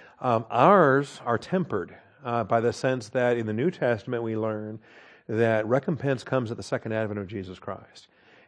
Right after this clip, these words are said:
and that the church age is the intensified stage of the angelic conflict, and that, uh, wheat and tares grow up together until the harvest. And, and so, um,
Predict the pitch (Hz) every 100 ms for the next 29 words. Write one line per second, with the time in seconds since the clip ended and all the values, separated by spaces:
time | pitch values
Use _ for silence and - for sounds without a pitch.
0 | - 107 110 107 - 147 151 147 123 120
1 | 110 117 123 92 110 90 127 110 110 113
2 | 104 - 113 107 101 107 104 98 104 98
3 | 101 101 95 98 - _ _ - - -
4 | 113 117 120 110 - 120 107 107 147 131
5 | 117 127 139 131 120 104 98 120 117 120
6 | 120 - - - 104 123 151 120 117 113
7 | - 147 135 117 95 123 95 95 - 113
8 | 107 123 113 - 131 123 - - - -
9 | - 120 123 107 98